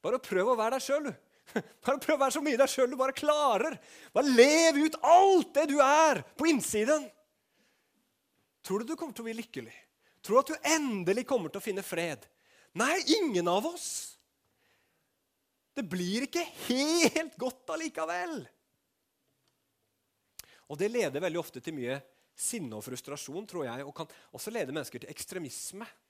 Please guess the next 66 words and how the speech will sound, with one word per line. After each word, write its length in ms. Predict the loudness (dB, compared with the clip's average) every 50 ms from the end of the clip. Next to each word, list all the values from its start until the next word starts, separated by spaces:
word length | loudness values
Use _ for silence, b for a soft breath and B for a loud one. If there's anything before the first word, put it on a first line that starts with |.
| b b b b b b b b
Hvis 160 | -10 -10 -6 -6
man 100 | -6 -6
på 60 | -4
en 80 | -6 -6
måte 180 | -4 -4 -6 -6 B B B B B -16
jager 600 | -8 2 2 2 4 4 0 0 -2 -4 -4 -8 -8
etter 160 | -6 -4 -2
det 60 | -2
og 40 | -2
er 60 | -2
helt 200 | -4 -6 -4 0 2
overbevist 480 | 6 6 6 4 4 2 0 0 0 -2
om 60 | -4
at 80 | -2
det 40 | 0
er 80 | 0 0
det 100 | -2 -2
gode, 260 | -4 0 0 0 0 0 B B B B
og 120 | B -8 -6
så 60 | -6 -4
funker 420 | -4 -2 -4 -4 -4 _ -2 -2
det 80 | -2 -2
ikke, 140 | -2 -4
og 60 | 0 0
så 80 | 2
er 40 | 2
det 60 | 2
en, 80 | 0 0 -6 -4
en 60 | -2
pers-, 220 | -2 -2 -2 -2 -2
en 120 | -2 -2 0
gruppe 420 | -2 -2 -2 -4 _ _ 0 0
som 140 | 0 0 -4 -2
sier, 160 | 0 2 4
«Nei, 140 | 4 4 6
men 100 | 6 4
dette 160 | 6 4 2
her 200 | 4 4 4 6
er 200 | 6 6 6 4
ikke 120 | 2 -2 -4
det 80 | 0 0
gode.» 300 | 4 8 8 8 8 B B B B B B B
Åh! 640 | -4 -2 -2 -2 -2 2 2 4 4 4 2 0 -6 -16 _ _ _ _ _ _
Så 120 | -12 -8 -8
angriper 360 | -6 -2 -2 -4 -4 -2 -4
vi 80 | -4 -4
de, 120 | -4 -6 -6
i 80 | -6
stedet 160 | -6 -6 -8 -8
for 80 | -8
å 40 | -12
stille 160 | -12 -10 -10
oss 80 | -10 -10
spørsmålet, 380 | -10 -12 -12 -10 -10 -10 -8 -8
«Kanskje 240 | -10 -10 -10 -14 -12
ikke 140 | -12 -8 -6
det 80 | -4 -4 -4
jeg 120 | -6 -6
søker 280 | -8 -10 -12 -10 -14 -16
etter 140 | -16 -14 -18
faktisk 420 | -18 -20 _ _ -18 -18 -16 -14
er 160 | -12 -12 -12
det 60 | -10 -12
gode 160 | -12 -12 -12 -14
jeg 80 | -14 -14
trenger.» 340 | -14 -14 -14 -16 -20 -20